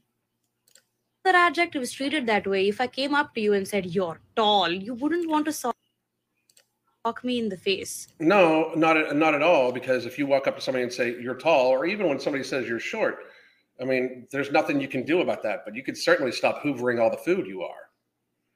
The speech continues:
Speaker 2: You know, you, you, you can control your fatness. Th-, this is another big problem with society right now,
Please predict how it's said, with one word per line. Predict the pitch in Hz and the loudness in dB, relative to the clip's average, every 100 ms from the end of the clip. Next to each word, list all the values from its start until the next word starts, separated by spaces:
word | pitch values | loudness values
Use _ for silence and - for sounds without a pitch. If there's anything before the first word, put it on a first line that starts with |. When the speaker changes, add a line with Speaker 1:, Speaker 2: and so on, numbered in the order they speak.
| _ _ _ _ _ - | _ _ _ _ _ -10
Speaker 2:
You | 110 | -6
know, | 113 | -6
you, | 139 | -4
you, | 139 143 | -2 0
you | 147 156 | 2 4
can | 156 135 | 2 0
control | 135 127 175 190 143 117 | -2 0 4 6 6 2
your | 110 | -2
fatness. | 107 113 90 - - - | -2 -2 -2 -8 -16 -6
Th-, | 127 | -4
this | 135 139 | -2 -2
is | 135 | 0
another | 135 151 175 | 4 6 4
big | 135 120 | 2 0
problem | - 117 101 104 | 2 2 2 -4
with | 101 | -8
society | - - 104 101 | -8 -4 -2 -2
right | 98 95 | -4 -4
now, | 95 92 90 | -6 -6 -8